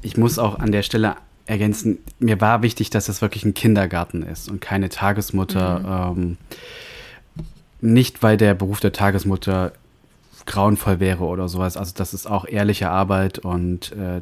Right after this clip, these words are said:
Speaker 1: da geschieht sehr viel Gutes und
Speaker 2: Ja,
Speaker 1: die sind
Speaker 2: auf
Speaker 1: auch
Speaker 2: jeden
Speaker 1: notwendig,
Speaker 2: Fall.
Speaker 1: weil so viele Kita-Plätze wie nötig wären, gibt es einfach nicht oder nicht überall. Aber das, was man dann im Freundeskreis hier und da so mitbekommt,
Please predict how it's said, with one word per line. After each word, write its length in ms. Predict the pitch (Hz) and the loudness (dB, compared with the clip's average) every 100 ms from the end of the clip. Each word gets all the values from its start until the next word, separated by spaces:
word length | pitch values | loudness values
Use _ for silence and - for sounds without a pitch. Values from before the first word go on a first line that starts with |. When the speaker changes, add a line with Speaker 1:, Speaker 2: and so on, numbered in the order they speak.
| - | -6
Speaker 1:
da 180 | 90 87 | -6 -6
geschieht 400 | 92 - 98 - | -6 -4 -4 0
sehr 200 | 107 101 | 0 2
viel 140 | 101 | -2
Gutes 440 | - 104 110 98 - | 0 0 0 -2 -4
und 260 | 95 92 | -6 -4
Speaker 2:
Ja, 160 | 110 110 | -4 -6
Speaker 1:
die 40 | 92 | -4
sind 180 | 92 98 | -2 -2
Speaker 2:
auf 120 | 110 | 0
Speaker 1:
auch 40 | |
Speaker 2:
jeden 80 | 104 | 0
Speaker 1:
notwendig, 520 | 101 - 101 98 101 - | -2 0 2 2 0 -6
Speaker 2:
Fall. 80 | - - - | -20 -20 -4
Speaker 1:
weil 320 | 92 92 90 - | -2 0 -4 -6
so 160 | - | -10
viele 220 | - 98 | -4 -4
Kita-Plätze 800 | - 110 101 90 92 - 92 90 - | -4 -4 -4 -2 -6 -4 -4 -4 -4
wie 100 | 95 | -2
nötig 380 | 92 98 101 - | 2 0 0 -2
wären, 220 | 95 90 | -2 -2
gibt 220 | - - | -6 -8
es 180 | 101 - _ - | -10 -10 _ -8
einfach 320 | 90 87 - | -6 -6 -2
nicht 280 | 101 123 - - - - - | -2 -2 -8 -20 -20 -20 -6
oder 120 | 92 | -2
nicht 180 | 90 - | -2 -4
überall. 400 | 92 80 87 107 - - - - - - - | -4 0 0 -2 -6 -20 -18 -18 -18 -20 -12
Aber 120 | 98 101 | -4 0
das, 160 | 101 | 2
was 160 | 110 113 | 2 4
man 140 | 101 | 4
dann 120 | 101 101 | 6 4
im 120 | 98 | 2
Freundeskreis 720 | - 101 113 107 - 101 98 | 2 4 4 2 -2 -2 0
hier 160 | 110 101 | 2 2
und 80 | |
da 140 | 98 95 | 2 2
so 80 | 95 | 0
mitbekommt, 760 | 110 - 117 - 107 104 - | 0 0 -4 0 2 2 -2